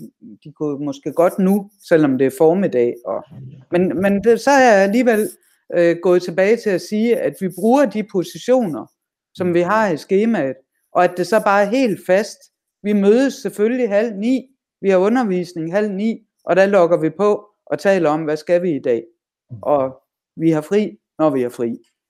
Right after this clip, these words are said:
altså på samme tid, ikke? Altså, at man også som underviser ikke tænker det her som noget meget anderledes, end man ville have gjort før.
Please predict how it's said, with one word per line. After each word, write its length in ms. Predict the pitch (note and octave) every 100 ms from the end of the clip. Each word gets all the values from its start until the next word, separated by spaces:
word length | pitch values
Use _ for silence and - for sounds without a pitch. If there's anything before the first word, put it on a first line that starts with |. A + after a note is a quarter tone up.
| _
altså 340 | - A2+ G#2 F2+ -
på 60 | C#3
samme 280 | C#3 C3+
tid, 280 | D3+ D3+ D3 G2+
ikke? 140 | B2+ _ _ _
Altså, 500 | - C#3+ D3+ C3+ B2+ B2+ _ _ _ _
at 180 | - D#3
man 440 | E3+ E3 E3 D#3+ D#3+ - -
også 240 | F3+ G#3+
som 180 | - G3+
underviser 760 | G3 G#3+ C4 G#3 F#3+ F3 E3 C#3+ - _ _ _ _ _ -
ikke 300 | A#3 A#3+ A#3+
tænker 480 | - G3+ G3 B3+ F#3
det 260 | E3 F3
her 320 | F3+ F3+ D3+
som 520 | A2+ - D3 D3 D3 -
noget 300 | - E3 E3
meget 380 | D#3+ C#3+ E3+ G3 -
anderledes, 640 | D#3+ F3 F#3 C#3+ C3+ A#2+
end 100 | C3+
man 220 | C3 C3 C3+
ville 120 | C3
have 100 | C3+
gjort 300 | D#3 E3 A#2 -
før. 200 | D3 A#2+